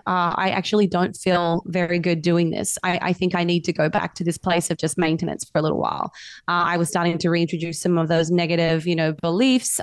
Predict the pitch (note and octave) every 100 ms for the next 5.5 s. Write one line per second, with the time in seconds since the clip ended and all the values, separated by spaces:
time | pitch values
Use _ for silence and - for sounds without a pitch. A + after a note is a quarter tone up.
0 | - E3+ E3+ E3 - E3 E3+ D#3+ E3 E3
1 | D#3+ E3+ - E3+ D#3+ D#3+ - F3 F3 E3+
2 | - E3+ F3 A#3 F3 G3+ B3 B3 A#3 -
3 | - - - F#3+ F#3 F#3+ F#3 F3+ G#3 G3+
4 | - A3+ - G3 A3 A#3 G#3+ G3 G3 G3+
5 | A3 A3 G#3+ G3